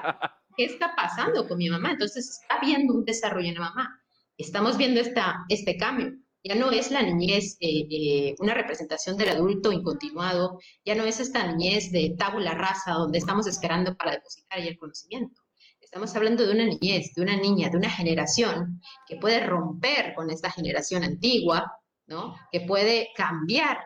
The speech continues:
Speaker 2: modificar esta generación antigua. Y como ellos mismos nos dicen, "Si nuestra generación sale como la tuya, estamos fritos".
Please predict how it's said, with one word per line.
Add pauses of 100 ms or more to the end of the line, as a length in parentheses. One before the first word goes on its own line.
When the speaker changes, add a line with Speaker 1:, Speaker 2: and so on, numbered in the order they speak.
(120)
Speaker 2:
modificar
esta
generación
antigua.
Y
como
ellos
mismos
nos
dicen,
"Si
nuestra
generación
sale
como
la
tuya, (340)
estamos
fritos".